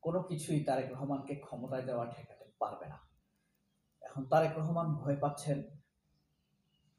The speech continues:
বিএনপির বিজয় ঠেকানোর প্রবণতা লক্ষ্য করা যাচ্ছে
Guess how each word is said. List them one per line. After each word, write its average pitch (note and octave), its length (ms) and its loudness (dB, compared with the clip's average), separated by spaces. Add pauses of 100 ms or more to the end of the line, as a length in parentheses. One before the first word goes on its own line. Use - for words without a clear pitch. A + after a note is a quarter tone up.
(320)
বিএনপির D3+ 560 4
বিজয় C3 340 4
ঠেকানোর C#3 420 2
প্রবণতা A#2+ 600 0
লক্ষ্য A2 320 -2
করা B2 220 -2
যাচ্ছে A2+ 300 -6